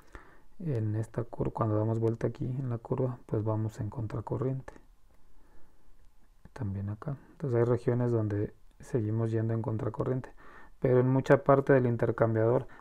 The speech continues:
se cumple lo del flujo cruzado. Como ya dije, adentro hay un coeficiente H uno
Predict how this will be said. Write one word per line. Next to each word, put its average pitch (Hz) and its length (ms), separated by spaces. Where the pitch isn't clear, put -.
se - 160
cumple 113 420
lo 104 140
del 98 160
flujo 107 340
cruzado. 143 480
Como 107 220
ya 107 120
dije, 110 280
adentro 107 480
hay 107 140
un 110 100
coeficiente 110 640
H 117 240
uno 123 260